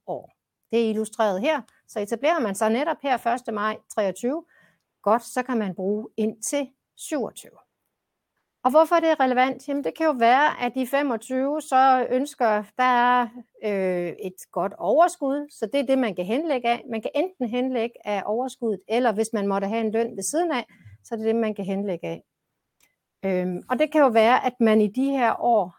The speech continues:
har, har, øh, anskaffelser, hvor man har brug for, øh, at få frigivet midler til. Her skal man lige være lidt skarp, fordi kan man nu bruge ordningerne uden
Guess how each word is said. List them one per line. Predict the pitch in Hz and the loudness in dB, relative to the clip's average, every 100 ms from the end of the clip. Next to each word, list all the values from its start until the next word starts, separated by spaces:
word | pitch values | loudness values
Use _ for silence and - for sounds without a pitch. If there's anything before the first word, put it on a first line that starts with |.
| - | -2
har, | 202 190 - | 0 0 -2
har, | 202 196 190 185 | 0 2 2 0
øh, | 180 180 175 185 | 0 0 -2 -2
anskaffelser, | 277 381 - 247 247 214 196 | -2 0 2 0 0 -6 -6
hvor | 220 208 | -4 -2
man | 196 202 | -2 -4
har | 202 | -4
brug | 233 247 262 - | -2 -2 -4 -4
for, | 208 202 202 | 0 2 2
øh, | 196 175 170 165 170 170 _ _ - | 0 0 0 -2 -6 -10 _ _ -20
at | - | -6
få | 220 | -6
frigivet | 214 214 226 208 | -2 0 2 2
midler | 202 190 - | 0 -2 -8
til. | - - 175 _ _ _ _ _ _ _ _ _ _ _ _ _ - | -14 -18 -18 _ _ _ _ _ _ _ _ _ _ _ _ _ 4
Her | 311 285 - - | 6 6 4 -6
skal | - 269 254 - - | 0 4 4 2 -2
man | 262 262 | 2 4
lige | 302 330 | 2 4
være | 294 | 4
lidt | 262 262 | 2 0
skarp, | 240 214 233 _ - | 2 2 0 _ -6
fordi | 254 233 - - | -4 -2 -4 -6
kan | 226 233 | -2 2
man | 226 220 | 2 4
nu | 233 269 269 _ _ | 2 2 -4 _ _
bruge | 240 254 285 | -2 0 2
ordningerne | 240 254 269 233 226 208 208 269 | 4 4 2 -2 0 -2 -4 0
uden | 254 277 311 | 2 2 0